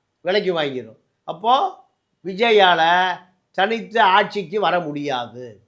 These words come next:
நீ யாரோட கூட்டு சேரணும்? பா ஜ க, அண்ணா தி மு கவோடு கூட்டு சேர்ந்தால்தான்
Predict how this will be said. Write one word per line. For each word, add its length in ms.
நீ 180
யாரோட 420
கூட்டு 220
சேரணும்? 440
பா 200
ஜ 80
க, 360
அண்ணா 340
தி 160
மு 240
கவோடு 600
கூட்டு 400
சேர்ந்தால்தான் 1300